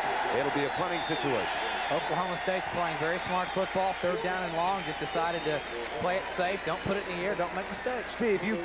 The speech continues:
Speaker 1: you've lived in Oklahoma all of your life. You've followed this program. How big is this victory for them?
Speaker 2: Oh, I think it's an extremely big, big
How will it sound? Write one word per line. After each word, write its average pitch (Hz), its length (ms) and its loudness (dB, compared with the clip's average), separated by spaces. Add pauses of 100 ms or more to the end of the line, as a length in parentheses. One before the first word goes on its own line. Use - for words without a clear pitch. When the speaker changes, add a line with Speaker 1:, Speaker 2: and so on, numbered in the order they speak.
Speaker 1:
you've 190 140 0
lived 202 180 2
in 175 100 2
Oklahoma 170 460 0
all 147 180 2
of 135 80 2
your 117 140 0
life. 113 260 0
You've 123 140 -4
followed 175 320 2
this 120 160 -4
program. 127 560 0 (640)
How 202 260 0
big 226 200 4 (180)
is 247 220 -2
this 151 220 0
victory 120 420 -2
for 101 60 -4
them? - 200 -2 (140)
Speaker 2:
Oh, 139 60 2
I 147 140 2
think 165 200 -2
it's 139 100 -4
an 135 80 -2
extremely 170 480 -2
big, 139 180 0 (160)
big 143 140 0